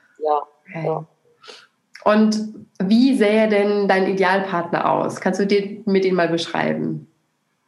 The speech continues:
Speaker 2: Also wenn jetzt wirklich, du kannst jetzt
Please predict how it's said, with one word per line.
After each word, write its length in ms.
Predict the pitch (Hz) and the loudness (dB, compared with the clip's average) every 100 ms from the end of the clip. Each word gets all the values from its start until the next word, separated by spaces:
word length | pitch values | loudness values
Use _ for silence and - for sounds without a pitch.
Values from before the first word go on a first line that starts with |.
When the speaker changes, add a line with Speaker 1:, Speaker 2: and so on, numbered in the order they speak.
| - | -4
Speaker 2:
Also 180 | 180 196 | 0 2
wenn 120 | 202 | 0
jetzt 140 | 196 | 0
wirklich, 600 | 214 208 202 - - - _ _ _ _ _ _ _ _ _ _ _ _ _ _ _ | 0 2 0 -2 -8 -16 _ _ _ _ _ _ _ _ _ _ _ _ _ _ _
du 80 | 208 | -2
kannst 280 | 196 220 214 | 0 4 2
jetzt 380 | 202 - - | 0 -4 -16